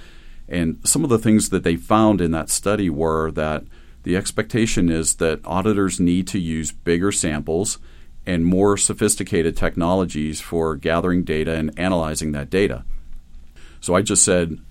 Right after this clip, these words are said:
a minute ago that we want to move away from sampling. The fact that they're asking us to use bigger samples is headed in that direction of looking at entire populations.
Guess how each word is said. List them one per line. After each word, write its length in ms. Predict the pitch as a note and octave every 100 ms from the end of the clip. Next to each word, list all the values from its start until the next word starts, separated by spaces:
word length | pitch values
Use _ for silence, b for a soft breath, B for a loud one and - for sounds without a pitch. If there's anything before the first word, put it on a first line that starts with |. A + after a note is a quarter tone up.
| - E2
a 60 |
minute 260 | F2 B2+ F2
ago 380 | D#2+ D#2 D#2+ D#2
that 260 | D#2+ D#2 - - -
we 80 | F2+
want 180 | F2 F2
to 60 |
move 180 | F2 F2
away 280 | D#2+ D#2 E2
from 200 | D#2 D2+
sampling. 560 | - E2 D#2+ - E2 - b b
The 80 | E2
fact 280 | - F#2+ A2
that 120 | G#2
they're 180 | F#2+ F2
asking 400 | F2 F#2+ - F2
us 140 | E2+ -
to 100 | E2
use 240 | D#2+ D#2+
bigger 280 | - D#2 D2+
samples 580 | - D#2 D#2+ A2+ A#2+ - b b b
is 180 | E2 -
headed 340 | A2 A2+ G2+
in 100 | F#2+
that 180 | F2+ E2+
direction 560 | E2 E2+ F2+ - D2+ D2
of 140 | D#2
looking 320 | F2 E2+ E2+
at 160 | D#2+ D2+
entire 540 | D2 - - D#2+ D#2
populations. 880 | - D2 C#2+ C#2 C2 B1+ - - -